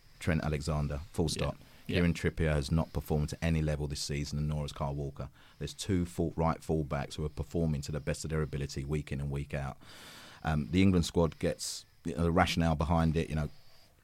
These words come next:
Speaker 1: Callum Hudson-Odoi gets, gets picked and he's had two hours of football, and Fabian Delph's had twenty minutes and then gives away a penalty and Swansea's injured. Um, I, I don't know the rationale behind it. If it's on form, then there's a young man there who's playing,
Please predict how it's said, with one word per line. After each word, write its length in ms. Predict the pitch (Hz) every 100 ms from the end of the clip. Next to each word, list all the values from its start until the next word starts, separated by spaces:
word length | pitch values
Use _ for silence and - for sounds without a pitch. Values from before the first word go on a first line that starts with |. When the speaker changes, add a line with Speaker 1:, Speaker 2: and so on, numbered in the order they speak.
| - - -
Speaker 1:
Callum 260 | - 78 76
Hudson-Odoi 720 | 80 - 76 71 80 78 71
gets, 340 | 76 - -
gets 220 | - 82 -
picked 340 | - - -
and 260 | 71 71 69
he's 160 | 80 71
had 160 | 71
two 160 | - 82
hours 180 | 76 73
of 80 | -
football, 460 | 82 - 78 73
and 300 | 73 71 73 - - - - - -
Fabian 320 | 80 71 73
Delph's 300 | 73 76 -
had 120 | 73 -
twenty 220 | 80 76
minutes 320 | 78 71 -
and 100 | 69
then 80 | 73
gives 160 | 73
away 160 | 69 67
a 60 | 69
penalty 280 | 78 67
and 80 | 67
Swansea's 520 | - 78 71 73 71
injured. 280 | 80 78 71 - - - - -
Um, 600 | 82 78 76 73 73 71 - - _ _ _ -
I, 60 | - -
I 80 | 95
don't 200 | 110 95
know 140 | 90
the 80 | 85
rationale 400 | 85 82 80 78
behind 380 | 76 78 71 71
it. 120 | 69
If 140 | 78
it's 160 | 82 -
on 180 | 92 87
form, 380 | - 80 76 73
then 380 | 82 78 76
there's 160 | 73 76
a 40 |
young 280 | 78 80 78
man 240 | 76 76 76
there 240 | 73 71
who's 140 | 76
playing, 520 | - - 78 73 71